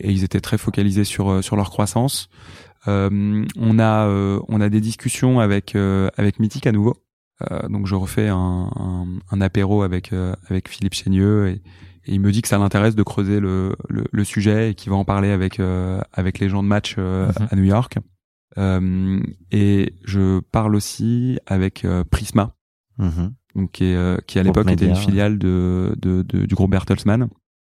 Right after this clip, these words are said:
Speaker 1: qui eux, qui eux nous disent clairement qu'ils sont intéressés
Speaker 2: Ok.
Speaker 1: et qui vont faire une term sheet.
Speaker 3: Term sheet,
Speaker 2: Lettre
Speaker 3: jusque-là,
Speaker 2: d'intention.
Speaker 3: t'as tout.
Speaker 1: Term
Speaker 2: Lettre
Speaker 1: sheet, c'est une,
Speaker 2: d'intention.
Speaker 1: c'est une lettre d'intention, euh,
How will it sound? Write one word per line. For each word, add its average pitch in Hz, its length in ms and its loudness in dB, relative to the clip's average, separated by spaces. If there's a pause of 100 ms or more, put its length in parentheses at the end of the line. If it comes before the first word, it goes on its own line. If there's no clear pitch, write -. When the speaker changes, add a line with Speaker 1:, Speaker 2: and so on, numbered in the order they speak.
(160)
Speaker 1:
qui - 140 4
eux, 113 120 6 (120)
qui 120 140 4
eux 117 60 6
nous 117 120 6
disent 120 180 2
clairement 117 320 2
qu'ils - 120 -10
sont 110 120 0
intéressés 104 440 0 (460)
Speaker 2:
Ok. 110 280 -6
Speaker 1:
et 101 80 2
qui - 180 0
vont 107 140 4
faire 110 140 2
une 104 80 -2
term 101 160 0
sheet. 92 200 -12 (680)
Speaker 3:
Term 101 200 0
sheet, - 580 -2
Speaker 2:
Lettre 104 140 -2
Speaker 3:
jusque-là, 104 380 2
Speaker 2:
d'intention. 110 180 -2
Speaker 3:
t'as - 20 0
tout. - 140 -16
Speaker 1:
Term 120 140 2
Speaker 2:
Lettre 113 120 2
Speaker 1:
sheet, 104 180 2
c'est 92 240 2
une, - 20 4
Speaker 2:
d'intention. 98 400 0
Speaker 1:
c'est - 120 -2
une 101 80 4
lettre 107 140 4
d'intention, 104 800 2
euh, 90 120 2